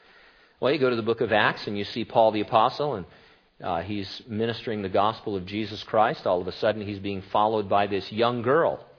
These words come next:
And she's saying, "Listen to these guys. They are the servants of the Most High God. They're telling you the truth about God and salvation." But Paul had a discernment of spirits. He knew that the source of the information that this girl had, though it was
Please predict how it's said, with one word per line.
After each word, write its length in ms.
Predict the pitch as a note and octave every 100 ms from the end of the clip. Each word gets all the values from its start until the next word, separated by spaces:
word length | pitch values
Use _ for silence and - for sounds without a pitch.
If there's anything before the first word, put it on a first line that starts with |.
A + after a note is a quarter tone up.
| _ _ _ _ _ _ _ -
And 180 | G2
she's 260 | - B2+ A#2
saying, 340 | C3+ A#2 A2+
"Listen 320 | D#3+ - F#4+ C4+
to 120 | D#3
these 300 | D3 F3+ D3
guys. 460 | C#3 F3 B3 C3+
They 340 | A2+ D#3+ B3 G#3
are 160 | C#3+
the 140 | C3 B2
servants 560 | - F#3+ G#3 D#3+ -
of 100 | B2+
the 100 | G#2
Most 400 | F#2+ G2+ G3 G#3+ -
High 260 | F3+ G#3+
God. 500 | E3 C#3 G3+ E3+ F2+
They're 140 | B2+ E3+
telling 380 | D#3+ D3 D3+
you 100 | D3+
the 80 | D3
truth 420 | - F#3 G#3 -
about 400 | A#2 A#2+ B2 A#2
God 320 | C3+ F#3 D#3 G2+
and 160 | G#2
salvation." 640 | - B2 B2 B2+ F3+ - C#2+ - _ _ _ _ _ _ _ - - -
But 120 | C3+
Paul 220 | A3 C4
had 160 | A3+ D#3
a 60 |
discernment 560 | C3 C3+ - E3 D#3 C3+
of 80 | -
spirits. 400 | - G3+ F#3+ -
He 180 | F3
knew 280 | F3+ E3+ E3
that 180 | C#3+ B2
the 80 | A2+
source 500 | - F3+ F#3+ F#3 C3+
of 140 | A2+
the 120 | A#2+
information 640 | B2+ B2+ A#2+ A#2 - - G2
that 160 | F#2
this 160 | G2+ -
girl 280 | A2 G2+ F2+
had, 340 | F2+ F2+ C3
though 160 | A2+ G#2+
it 100 | -
was 160 | G2